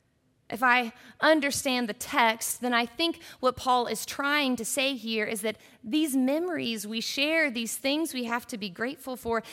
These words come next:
they are only the beginning. I think Paul is telling us that the Spirit is still moving.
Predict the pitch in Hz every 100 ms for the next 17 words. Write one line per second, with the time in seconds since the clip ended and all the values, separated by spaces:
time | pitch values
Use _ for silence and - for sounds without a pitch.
0 | - 214 285 359 453 - 269 285 285 233
1 | 196 220 269 285 - 262 220 - _ _
2 | _ _ _ _ _ _ _ _ _ _
3 | _ - 277 - 349 - - - - 302
4 | 302 240 - - 254 269 247 240 - -
5 | 226 202 - - 285 269 285 269 294 _
6 | 208 - - 254 220 190 202 220 170 170